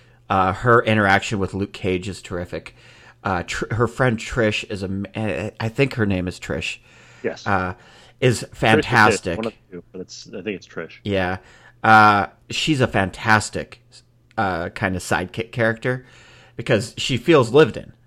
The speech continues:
Speaker 1: I mean, there's a lot going on with that character and all the
Speaker 2: Well, they,
Speaker 1: characters.
Speaker 2: I think that, I think the best part of it is, is that character is that at first she feels, at first she feels, um, not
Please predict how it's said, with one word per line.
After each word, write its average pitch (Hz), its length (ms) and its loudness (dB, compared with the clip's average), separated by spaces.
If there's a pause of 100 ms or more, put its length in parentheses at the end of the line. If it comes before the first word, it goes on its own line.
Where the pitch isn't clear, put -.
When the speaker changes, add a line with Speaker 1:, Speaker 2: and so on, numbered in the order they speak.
Speaker 1:
I 113 60 0
mean, 101 140 0
there's 104 180 0
a 101 60 0
lot 104 360 0
going 101 200 0
on 98 160 -2
with 92 100 -10
that 87 160 -10
character 98 380 -6
and 87 100 -10
all 113 180 0
the 113 140 -2
Speaker 2:
Well, 156 100 6
they, 143 180 4
Speaker 1:
characters. - 200 -18
Speaker 2:
I 139 100 -2
think 160 280 -10
that, 123 220 -6
I 123 100 -2
think 143 300 -8
the 117 100 -4
best 107 300 -4
part 101 240 -2
of 90 120 -8
it 87 140 -10
is, 85 380 -10
is 87 160 -14
that 95 180 -8
character 92 420 -6
is 90 280 -8
that 95 200 -6
at 110 180 -6
first - 460 0
she - 220 -6
feels, 120 580 -2 (300)
at - 160 -4
first 131 260 2
she 120 240 -4
feels, 117 760 0 (120)
um, 98 540 0
not 104 420 -2